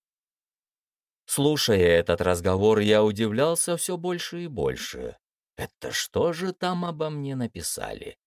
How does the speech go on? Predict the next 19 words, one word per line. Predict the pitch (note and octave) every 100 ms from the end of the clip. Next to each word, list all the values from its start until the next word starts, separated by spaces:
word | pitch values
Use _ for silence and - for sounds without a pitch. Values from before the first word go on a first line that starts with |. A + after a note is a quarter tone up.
| _ _ _ _
Все | - F#2+ G#2+
возможные | A2+ A2 F#2+ A#2 A#2+ A#2+ A#2+ A#2+
и |
невозможные | A#2 A2+ A2+ F#2+ A2 G#2+ A2 G#2+
прегрешения | A2 G#2+ G2+ G2+ - G#2+ C3+ C3+ C#3
на | C3+ B2
меня | G#2+ D#2+ C#2+
повесили. | D2 C#2+ C#2+ C#2+ C#2+ C#2+ C#2+ - _ _ _ _ _ _ _ _ -
Весело. | D2+ E2 A2+ B2+ B2 - - - A#1+ A#1 - _ _ _ _ _ _ _ _
Заодно | - G2+ B2 D3 F#3+
становится | - F3+ F3+ E3+ E3+
окончательно | D#3 D#3 D#3 E3+ D3+ D3 D3
ясно, | D#3 D#3+ G#2 - D2 D2
что | - F2+
Терентий | F#2 A2+ F#3 G3 - F3 E3+ E3
Дубров | D3+ F3 G3 - E2 D#2 E2
не | G2 A2+
ошибся, | D3 - A3+ - - D2+
говоря, | D#2 E2 F2+ F#2 F#2